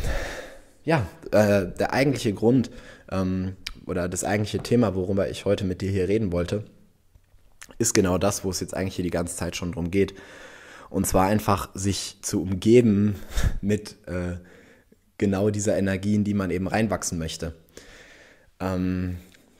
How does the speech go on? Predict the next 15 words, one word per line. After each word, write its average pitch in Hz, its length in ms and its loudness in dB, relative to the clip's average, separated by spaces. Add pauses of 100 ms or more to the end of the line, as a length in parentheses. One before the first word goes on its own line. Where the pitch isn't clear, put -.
(840)
ich 120 200 -4
glaube, 104 680 2
das - 340 -2
Aller-, 113 300 2
Allerwichtigste, 98 720 -2
was 92 180 0
du 120 80 2
einfach 95 300 -2
machen 107 300 0
darfst, 92 380 -2
um 87 440 -2
deine 87 600 -2
Ziele 135 300 0
zu 87 160 -4
erreichen, 85 540 -2